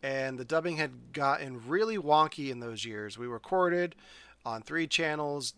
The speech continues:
right, left, and center. Uh, and basically they took out the center channel,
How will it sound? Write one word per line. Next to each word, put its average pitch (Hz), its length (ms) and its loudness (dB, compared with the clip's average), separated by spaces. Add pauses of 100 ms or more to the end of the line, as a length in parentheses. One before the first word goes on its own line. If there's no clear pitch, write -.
(280)
right, 135 280 2
left, 120 300 -6
and - 80 -20
center. 175 500 0 (520)
Uh, 101 200 -2
and 127 120 -12
basically 165 440 2
they 143 140 0
took 151 240 -4
out 143 160 2
the - 80 -16
center 139 240 -4
channel, 127 640 -6